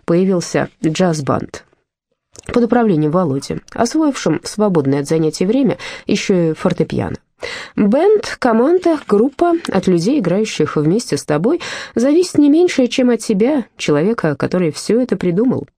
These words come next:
К несчастью, от людей, играющих чужими судьбами, тогда, в конце пятидесятых, зависело всё остальное. И уже на втором курсе Володю с единомышленниками отчислили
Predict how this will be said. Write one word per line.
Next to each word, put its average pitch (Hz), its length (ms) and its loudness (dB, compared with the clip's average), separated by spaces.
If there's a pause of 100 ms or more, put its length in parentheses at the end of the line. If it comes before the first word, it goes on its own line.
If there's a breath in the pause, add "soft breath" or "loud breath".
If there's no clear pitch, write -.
(100)
К - 120 -12
несчастью, 254 640 0
от 190 200 -4
людей, 208 340 0
играющих 165 500 -2
чужими 165 420 0
судьбами, 175 520 0 (360 loud breath)
тогда, 247 360 2
в - 80 -6
конце 170 320 2
пятидесятых, 185 880 -2
зависело 214 560 0
всё 185 220 -4
остальное. 143 540 -2 (240)
И 202 120 0
уже 247 140 2
на 370 100 4
втором 302 300 2
курсе 262 460 -2
Володю 190 520 2
с - 80 -10
единомышленниками 190 960 0 (320 loud breath)
отчислили 233 800 0